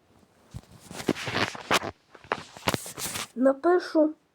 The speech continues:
п'ять точка нуль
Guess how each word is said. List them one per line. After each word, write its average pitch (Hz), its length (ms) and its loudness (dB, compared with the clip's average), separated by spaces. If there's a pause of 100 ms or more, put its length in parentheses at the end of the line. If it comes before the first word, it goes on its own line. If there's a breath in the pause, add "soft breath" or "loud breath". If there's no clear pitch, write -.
(4000)
п'ять 370 560 8
точка 311 520 0
нуль 311 440 6